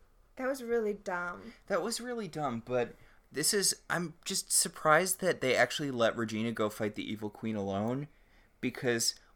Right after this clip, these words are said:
Speaker 2: part of this show is people insisting on tagging along to fights where they will be, at best, hostages.
Speaker 1: I'm surprised that Henry at least doesn't insist on coming along.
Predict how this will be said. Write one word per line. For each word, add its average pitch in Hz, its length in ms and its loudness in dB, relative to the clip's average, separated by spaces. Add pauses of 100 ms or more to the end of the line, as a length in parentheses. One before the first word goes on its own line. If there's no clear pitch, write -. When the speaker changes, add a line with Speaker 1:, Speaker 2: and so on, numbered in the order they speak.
Speaker 2:
part 196 520 2
of 139 360 0
this 131 160 2
show 113 480 2
is 104 220 -2
people 117 600 -2
insisting 123 680 -2
on 107 180 0
tagging 107 420 0
along 101 360 0
to 107 120 -10
fights - 480 0
where 101 160 -2
they 98 140 -2
will 98 180 -4
be, 92 240 -6
at 95 200 -4
best, 92 300 0
hostages. 131 1000 -2 (2500)
Speaker 1:
I'm 494 180 8
surprised 523 460 2
that - 260 -2
Henry 392 340 2
at 226 120 2
least 226 240 0
doesn't 214 260 4
insist 202 440 -2
on 185 160 -2
coming 196 280 -4
along. 190 520 -2